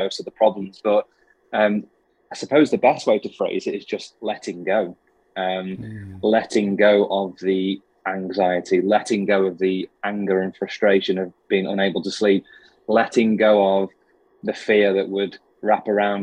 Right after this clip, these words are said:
Speaker 1: you for the rest of the day about your inability to perform, you know, letting go of the fear of what other people might think about you and how you, how you live your life and, or how you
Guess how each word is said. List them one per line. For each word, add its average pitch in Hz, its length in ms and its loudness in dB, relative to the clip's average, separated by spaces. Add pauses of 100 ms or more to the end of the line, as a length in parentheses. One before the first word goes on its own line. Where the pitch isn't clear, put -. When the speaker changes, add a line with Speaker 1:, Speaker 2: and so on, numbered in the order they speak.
Speaker 1:
you 95 80 -2 (100)
for 101 80 -6
the 95 160 -2
rest 98 160 -6
of 95 80 -10
the 98 180 -4
day 95 100 2
about 95 280 -2
your 98 180 -4
inability 95 560 -4
to 98 140 -6
perform, 95 440 0 (500)
you 110 100 2
know, 98 120 4 (220)
letting 110 280 0 (140)
go 101 60 4 (200)
of 95 60 -4 (600)
the 104 40 -2 (160)
fear 107 260 4
of 92 80 -2
what 104 160 2
other 101 180 -8
people 92 240 -6
might 90 240 -10
think 101 180 0 (240)
about 92 240 0 (140)
you 95 100 4 (120)
and 92 100 -4 (100)
how 98 100 -2 (140)
you, 92 120 0 (480)
how 95 140 -2
you 95 140 0
live 92 180 0
your 92 120 4 (120)
life 92 200 0
and, 95 140 -6
or 95 80 0 (100)
how 98 140 4
you 95 80 -2